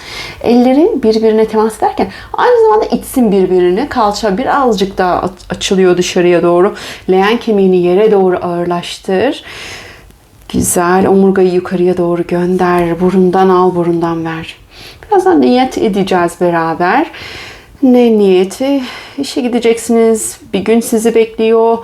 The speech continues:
Güzel bir gün sizi bekliyor. Yani neler yapmak istiyoruz bugün? Neler bekliyor bizi? Güzellikle, kolaylıkla geçsin gününüz. Şimdi burada şöyle bir biraz duraksa nefesinle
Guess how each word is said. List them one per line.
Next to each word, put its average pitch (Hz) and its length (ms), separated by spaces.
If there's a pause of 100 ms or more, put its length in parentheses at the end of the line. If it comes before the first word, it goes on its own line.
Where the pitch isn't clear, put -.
(500)
Güzel 247 460
bir 240 60
gün 165 180
sizi 151 360
bekliyor. - 480
Yani 127 540 (520)
neler 247 360
yapmak 208 340
istiyoruz 170 560
bugün? 151 520 (160)
Neler 214 520
bekliyor 165 500
bizi? - 320 (200)
Güzellikle, 214 640
kolaylıkla 202 640
geçsin 175 520
gününüz. 160 720 (640)
Şimdi 285 260
burada 262 420 (160)
şöyle 285 260
bir 285 100
biraz 277 340
duraksa 202 640 (280)
nefesinle 196 640